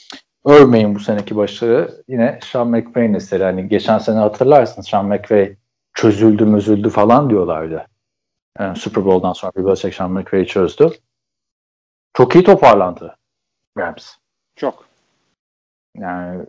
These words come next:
Speaker 2: Gayet muntazam oynuyorlar. Çok beğeniyorum ben bu hisse, e,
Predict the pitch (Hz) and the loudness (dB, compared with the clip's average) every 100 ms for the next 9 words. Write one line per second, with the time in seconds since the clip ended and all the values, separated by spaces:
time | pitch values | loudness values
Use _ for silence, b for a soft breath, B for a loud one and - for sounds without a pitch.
0 | - 165 180 - 156 - 151 156 139 123 | -6 2 2 0 -8 -10 -8 -8 -10 -12
1 | 117 113 101 127 120 123 120 120 117 117 | -10 -10 -12 -16 -14 -12 -12 -14 -14 -16
2 | 117 127 - 208 208 - 131 131 165 127 | -14 -16 -16 -20 -20 -14 -12 -12 -12 -10
3 | 117 117 | -10 -10